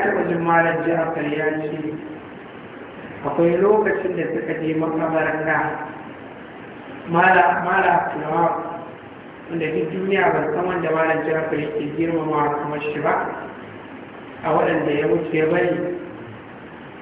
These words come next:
ya ce da ya ce masa yi wa'azi, dama makabartar mai kuɗi ne ya mutu aka je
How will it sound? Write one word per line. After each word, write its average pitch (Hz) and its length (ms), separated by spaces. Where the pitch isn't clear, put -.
ya 170 120
ce 175 160
da 160 80
ya 165 220
ce 190 80
masa 175 280
yi 156 200
wa'azi, 160 580
dama 175 520
makabartar 170 640
mai 147 160
kuɗi - 400
ne 156 240
ya 151 80
mutu 151 400
aka 156 200
je 147 160